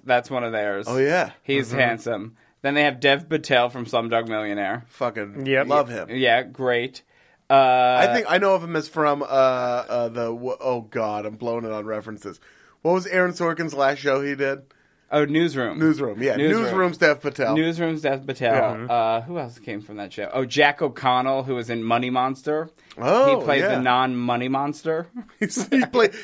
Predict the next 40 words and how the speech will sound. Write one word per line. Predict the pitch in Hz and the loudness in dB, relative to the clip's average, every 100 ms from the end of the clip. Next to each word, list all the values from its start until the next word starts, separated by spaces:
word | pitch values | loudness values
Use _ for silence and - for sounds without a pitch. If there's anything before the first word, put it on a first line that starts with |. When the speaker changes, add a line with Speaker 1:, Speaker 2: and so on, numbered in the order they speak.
| - | 0
Speaker 2:
he | 208 | 2
plays | - 233 226 | 4 4 4
Money | 214 202 190 | 4 4 4
Monster | 156 143 - 160 | 2 0 2 2
Speaker 1:
<laughs> | 151 | 4
Speaker 2:
in | - 165 160 | 4 4 2
Money | 180 | 0
Speaker 1:
Money | 202 156 175 | 2 4 4
Speaker 2:
Monster. | 170 156 156 - 285 | 2 2 0 -6 0
Speaker 1:
Monster. | 311 311 320 440 587 330 | 2 4 4 6 6 6
Speaker 3:
Um, | - - - 120 123 131 - 254 | 6 6 6 2 -2 -6 -4 -4
Hannah | 151 170 151 | 0 2 2
Murray, | 143 147 156 160 175 170 | 2 4 4 4 0 -2
who | 135 143 | -2 0
was, | 139 131 | 0 -2
Speaker 1:
Oh. | |
Speaker 3:
who's | 131 147 143 | -4 -2 -2
in, | 135 127 | -4 -6
who's | 139 135 | -8 -6
Gilly | 120 139 143 147 | 0 2 4 2
in | 135 | 0
Game | 131 127 | -2 -2
of | 123 | -4
Thrones. | - 123 123 135 156 - - - | -6 -4 -2 -2 -6 -10 -16 -4
Speaker 2:
Oh, | 131 151 | 0 2
Speaker 1:
Yeah, | 123 | 2
Speaker 2:
yeah. | 156 175 | 0 0
Speaker 1:
she's | 214 | 0
in | 208 | 0
Game | 135 | -2
of | 123 | -4
Thrones. | 127 131 139 | -2 -2 -2
She's | 143 131 | -4 0
Speaker 3:
Yep. | 127 | 0
Speaker 1:
also | 139 123 | 0 -2
in, | 117 113 | -2 -4
uh, | 104 107 101 98 - | -2 -2 -2 -4 -8
Stuart | - 135 120 82 - | -8 -4 -4 -6 -4
Townsend's, | 120 110 113 113 110 101 - _ - | -4 -2 -6 -8 -8 -12 -16 _ -8
uh, | 95 98 95 | -6 -6 -12